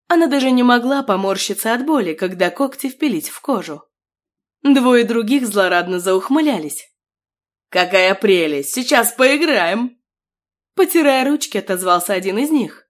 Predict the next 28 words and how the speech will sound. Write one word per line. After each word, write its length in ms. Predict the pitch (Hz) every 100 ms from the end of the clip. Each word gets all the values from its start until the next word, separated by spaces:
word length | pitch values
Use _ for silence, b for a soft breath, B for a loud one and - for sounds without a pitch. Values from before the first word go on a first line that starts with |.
| b b b b
Для 260 | 233 262
Нинель 340 | 262 277 320 269
это 160 | 233
все 180 | 233 240
может 300 | 226 220 240
кончиться 480 | - 247 220 214 233
скверно, 600 | 233 311 294 208 160 143 B B B
но 140 | 294 262
она 180 | 233
не 120 | 220 220
могла 380 | 208 208 254
сопротивляться 760 | 254 175 - 170 175 165 160 233
магии. 520 | 262 165 - - - b b b b
В 80 | 285
ушах 340 | 302 403 339
стоял 460 | - 226 208 202 202
гул, 300 | 254 247 233 b b
и 80 | 294
она 160 | 247
не 100 | 233
могла 360 | 220 208 226 233
управлять 540 | 226 220 220 262 240
собой, 460 | - 156 156 - - b b
а 80 | 214
ей 220 | 226 214
надо 300 | 214 233 175
либо 200 | 185 185
убежать, 600 | 185 185 180 240 233